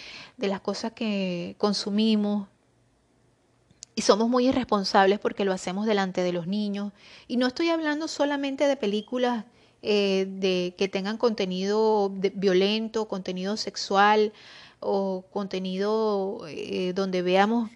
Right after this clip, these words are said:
gráficamente personas consumiendo drogas y todas estas cosas, sino de muchas veces de no-, nosotros mismos nos ponemos a ver noticias y esas cosas nos ponen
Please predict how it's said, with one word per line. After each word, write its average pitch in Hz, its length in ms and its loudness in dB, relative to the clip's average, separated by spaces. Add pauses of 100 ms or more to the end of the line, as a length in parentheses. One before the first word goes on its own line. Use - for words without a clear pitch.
(120)
gráficamente 202 760 0
personas 202 440 -8
consumiendo 190 580 -8
drogas 196 320 0
y 202 80 -4
todas 175 160 -8
estas 190 220 -6
cosas, 180 480 -6 (560)
sino 269 340 4
de 349 120 2
muchas 262 580 0
veces 294 320 0
de 240 200 2
no-, 202 220 -4
nosotros 226 400 -4
mismos 269 360 -2
nos 196 100 -4
ponemos 196 320 -4
a 240 60 0
ver 202 260 0
noticias 214 680 -2
y 202 100 0
esas 202 220 -2
cosas 240 400 -2
nos 226 140 -4
ponen 220 360 -4